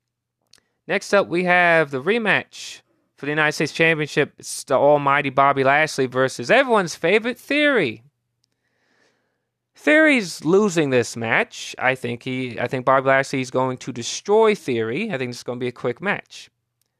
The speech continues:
This isn't the last time I think we see Theory, though. I'll get to that in the main event.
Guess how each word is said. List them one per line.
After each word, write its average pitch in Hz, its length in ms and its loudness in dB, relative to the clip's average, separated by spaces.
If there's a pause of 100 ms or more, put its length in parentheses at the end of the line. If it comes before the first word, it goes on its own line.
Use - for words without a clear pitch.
(460)
This 117 160 -10
isn't 131 260 -4
the 143 60 -8
last 156 280 0
time 156 240 -2
I 143 60 -4
think 127 220 -8
we 127 100 -8
see 127 220 -8
Theory, 151 440 -4
though. 101 260 -12 (300)
I'll 113 80 -14
get 123 220 -6
to 127 100 -8
that 139 200 2
in 127 80 -8
the 127 60 -4
main 123 220 -4
event. 120 340 -6